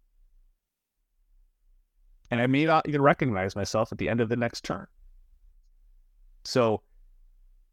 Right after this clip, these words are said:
what are you sitting at right now? Where are you in your hero's journey? Are you just sitting at your desk right now, listening, or in the car,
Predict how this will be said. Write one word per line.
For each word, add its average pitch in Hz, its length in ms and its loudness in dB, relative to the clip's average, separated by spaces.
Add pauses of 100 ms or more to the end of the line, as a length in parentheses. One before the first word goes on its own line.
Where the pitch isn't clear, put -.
(220)
what 156 300 2 (500)
are 127 120 4
you 135 280 2
sitting 110 360 0
at 92 160 -4
right 87 200 -2
now? 98 160 -4
Where 143 280 2
are 151 60 4
you 127 300 2
in 107 100 2
your 107 180 0
hero's 98 440 -2
journey? 85 480 -4 (1800)
Are 110 80 -2
you 123 200 0
just 123 260 -2
sitting 127 260 2
at 120 160 -2
your 110 80 -2
desk 113 420 -4
right 113 220 0
now, 113 240 0
listening, 107 480 -2
or 101 100 -4
in 104 60 -6
the 107 80 -4
car, 110 540 0